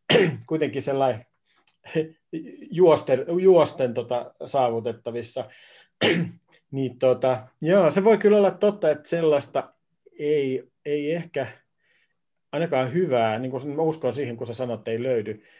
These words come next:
Mietin, että, että voisiko siihen kehittää sit jonkun,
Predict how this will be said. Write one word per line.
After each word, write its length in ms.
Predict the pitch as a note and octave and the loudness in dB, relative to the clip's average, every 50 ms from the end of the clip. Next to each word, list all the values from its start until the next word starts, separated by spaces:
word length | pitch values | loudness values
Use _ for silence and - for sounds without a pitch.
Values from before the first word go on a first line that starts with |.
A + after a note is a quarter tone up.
| _ _ _ _ _ _ _ _ - A#3+ A#3 C#4 D4+ - _ _ _ _ _ _ _ _ _ _ _ - - - | _ _ _ _ _ _ _ _ -20 -20 -20 -20 -20 -20 _ _ _ _ _ _ _ _ _ _ _ -18 -12 -6
Mietin, 440 | - E3 D#3+ D#3 D3+ C#3 C#3+ C#3+ C3+ | -2 0 2 4 4 2 2 0 -2
että, 340 | C3 B2+ - D3 C3+ - - - | -2 -2 0 -2 -2 -2 -4 -14
että 240 | C#3 - - C3 A#2+ | -12 -8 -6 -2 -2
voisiko 260 | D3 C#3+ C#3+ - C#3+ | -2 -2 -2 -4 -6
siihen 240 | - D#3+ C#3+ C#3+ C#3+ | -6 -6 -6 -6 -2
kehittää 640 | - F3 E3 D#3+ D3+ C3+ - - - A#2+ A#2 A#2 | 0 2 2 2 0 -2 -4 -6 -4 -4 -2 -4
sit 300 | A2+ - - C3 - - | -4 -6 -12 -10 -8 -6
jonkun, 420 | C#3 C#3 C3+ - D3 C#3 B2+ - | -6 -6 -6 -8 -10 -10 -10 -12